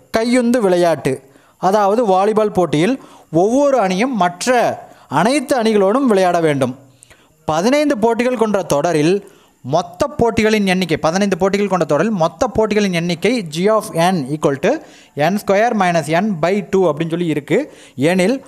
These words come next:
பங்கேற்ற அணிகளின் எண்ணிக்கை என்ன? இப்போ ஐ பி எல் பார்த்துருப்பீங்க, கிட்டத்தட்ட அதே மாதிரியான இதுதான். அதாவது ஒவ்வொரு டீமும் மற்ற அனைத்து டீம்களோடையும்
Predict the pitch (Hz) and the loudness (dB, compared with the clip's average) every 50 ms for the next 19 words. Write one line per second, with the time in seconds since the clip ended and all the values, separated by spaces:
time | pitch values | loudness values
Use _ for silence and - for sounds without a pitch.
0 | - - _ _ _ - 165 175 214 247 277 254 262 226 180 151 - - - 240 | -20 -20 _ _ _ -4 -2 0 0 0 2 2 2 2 0 -2 -2 -2 0 0
1 | 294 262 - - 151 165 185 202 196 185 180 160 185 247 277 240 - - - - | 0 0 -2 0 0 2 2 2 2 2 2 2 2 0 0 -2 -6 -10 -20 -20
2 | _ _ _ - 139 147 170 185 196 202 185 - - 196 185 151 139 135 135 131 | _ _ _ -6 -2 0 2 2 2 0 0 0 0 0 0 0 0 0 -2 -4
3 | 135 - 165 151 165 156 180 208 185 226 220 208 170 180 175 160 180 170 151 147 | -4 -4 -4 -2 -2 0 0 0 0 0 0 0 0 -2 -4 -2 -2 -2 -2 -2
4 | 143 135 151 190 262 269 - - - - - _ - 226 202 196 180 196 185 240 | -4 -2 -2 -4 -4 -6 -10 -20 -20 -20 -14 _ -4 -2 -2 0 0 0 0 0
5 | 220 170 160 160 165 208 247 254 233 226 220 208 196 196 190 175 170 151 156 156 | 0 0 0 0 0 0 0 0 0 0 0 2 2 2 0 0 0 0 0 0
6 | 156 143 131 - - - - - _ _ - - 165 180 196 202 202 208 208 269 | 0 -2 -4 -6 -14 -20 -20 -20 _ _ -4 -2 0 0 2 2 2 2 2 2
7 | 247 208 190 196 208 220 220 208 180 151 226 233 262 262 269 294 302 269 226 196 | 2 2 2 2 2 0 0 0 -2 0 0 0 0 2 2 2 2 0 -2 -2
8 | - - - - 220 202 175 143 139 156 196 240 240 - - 269 226 - 220 220 | -4 -8 -4 -2 0 2 2 2 0 0 0 -2 -2 -2 -2 -2 0 0 0 0
9 | 208 202 196 190 175 165 190 226 254 240 202 139 | 0 2 2 2 2 2 2 2 0 0 0 0